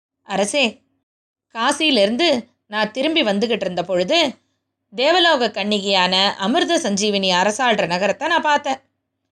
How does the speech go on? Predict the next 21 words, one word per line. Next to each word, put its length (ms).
அந்த 280
நகரமே 720
நிறைய 340
மாட 320
மாளிகைகளோட 840
செல்வ 300
செழிப்போட 720
ரொம்ப 480
வளமா 280
இருந்தது. 460
அந்த 340
ஊருக்கு 380
மத்தியில 600
ஒரு 180
லக்ஷ்மி 340
நாராயணர் 580
ஆலயம் 440
இருக்கு. 320
அந்த 340
கோவிலோட 540
வாசல்ல 480